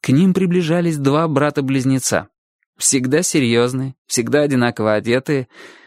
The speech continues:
они и в деньги всегда приходили играть вместе. И всегда или оба выигрывали, или оба проигрывали. Так получалось.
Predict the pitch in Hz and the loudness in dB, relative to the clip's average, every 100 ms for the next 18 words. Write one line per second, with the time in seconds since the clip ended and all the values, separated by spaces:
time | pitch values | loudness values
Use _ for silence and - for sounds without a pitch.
0 | _ - 226 240 190 165 220 208 117 - | _ -6 0 2 2 2 2 2 0 -2
1 | 101 123 147 135 - 110 113 117 110 113 | -2 -2 -2 -6 -4 -2 0 0 0 -2
2 | 110 101 110 98 - - - _ _ _ | -2 -4 -4 -4 -8 -16 -20 _ _ _
3 | _ _ _ - 98 - 127 131 131 131 | _ _ _ -6 -4 0 2 4 4 4
4 | 127 123 120 113 107 107 127 143 170 165 | 2 2 0 0 0 0 -2 -2 -4 -8
5 | _ - 98 104 120 135 165 180 214 120 | _ -4 0 0 0 -2 -2 -2 -2 -4
6 | 85 - _ _ _ _ _ _ 123 135 | -6 -10 _ _ _ _ _ _ -6 -4
7 | - 202 - 220 147 - | -2 -2 -2 -2 -2 -8